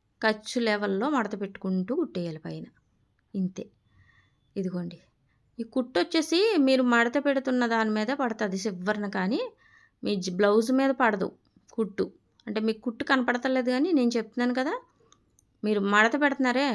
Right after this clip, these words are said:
ఒక పట్టీలాగా, దాని చివరన పడుతుంది. అంటే మీరు బ్లౌజు పట్టీ మధ్యన పడుతున్నట్టు, మధ్యన కూడా కాదు,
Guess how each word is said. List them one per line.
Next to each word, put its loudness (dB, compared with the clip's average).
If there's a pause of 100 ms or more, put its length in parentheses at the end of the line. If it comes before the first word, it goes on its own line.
(460)
ఒక -4 (120)
పట్టీలాగా, 0 (520)
దాని 0
చివరన 2
పడుతుంది. -2
అంటే -2 (600)
మీరు 2 (220)
బ్లౌజు 4 (460)
పట్టీ 0 (440)
మధ్యన 2
పడుతున్నట్టు, 0 (1000)
మధ్యన -2
కూడా 2
కాదు, 0